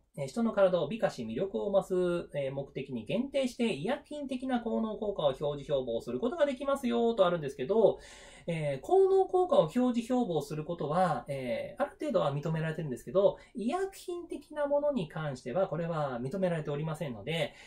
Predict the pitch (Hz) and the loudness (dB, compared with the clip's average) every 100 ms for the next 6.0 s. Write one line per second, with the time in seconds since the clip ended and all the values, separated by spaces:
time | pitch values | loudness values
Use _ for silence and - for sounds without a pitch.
0 | - 147 123 113 117 143 117 110 165 143 | -12 -8 -8 -8 -6 -4 -4 -4 -4 -4
1 | - - 123 143 156 147 120 - 202 190 | -6 -10 -6 -4 -4 -4 -6 -8 0 0
2 | - 131 117 101 - - _ _ - 285 | 0 -6 -6 -8 -12 -16 _ _ -2 -2
3 | - 311 349 339 - 190 170 170 170 - | 0 -4 0 0 2 2 4 2 -2 -4
4 | 160 135 113 104 240 240 190 185 131 107 | -6 -6 -6 -2 -2 -2 -6 -4 -4 -2
5 | 190 214 - - _ _ _ _ 302 | 0 2 0 -2 _ _ _ _ -4